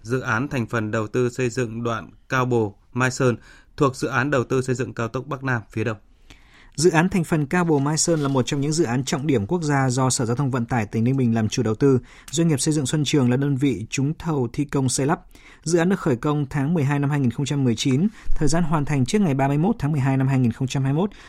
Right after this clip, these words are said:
Speaker 2: với tổng chiều dài hơn mười lăm ki-lô-mét, đường gom hai mươi hai ki-lô-mét, bảy cầu và ba hầm chui dân sinh. Đến nay, dự án đã đạt khối lượng xây lắp trên sáu mươi phần trăm,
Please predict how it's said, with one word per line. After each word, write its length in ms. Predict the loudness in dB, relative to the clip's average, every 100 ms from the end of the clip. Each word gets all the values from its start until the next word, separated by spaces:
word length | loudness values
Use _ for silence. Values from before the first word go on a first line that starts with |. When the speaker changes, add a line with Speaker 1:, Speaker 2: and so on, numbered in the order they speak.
| -8
Speaker 2:
với 180 | 0 0
tổng 280 | 2 0 0
chiều 180 | 0 0
dài 200 | 2 2
hơn 300 | 0 0 2
mười 140 | 2
lăm 180 | 4 2
ki-lô-mét, 460 | 2 0 2 0 -2 -12 -6
đường 200 | 2 2
gom 220 | 4 2
hai 200 | 2 0
mươi 100 | 2
hai 160 | 2 0
ki-lô-mét, 420 | 2 0 2 -2 -2 0
bảy 200 | 0 0
cầu 320 | 2 2 2
và 140 | -2
ba 200 | -2 0
hầm 180 | 2 0
chui 160 | 0 0
dân 120 | 2
sinh. 240 | 2 0 -2 -12 -20 -20 -20 -4
Đến 180 | 0 2
nay, 160 | 2 0
dự 140 | 0
án 200 | 0 0
đã 60 | 0
đạt 220 | -2 -2
khối 200 | 0 2
lượng 160 | 2 0
xây 180 | 0
lắp 120 | 0 0
trên 180 | -2 0
sáu 140 | 0
mươi 100 | 0
phần 140 | 0
trăm, 280 | 0 2 0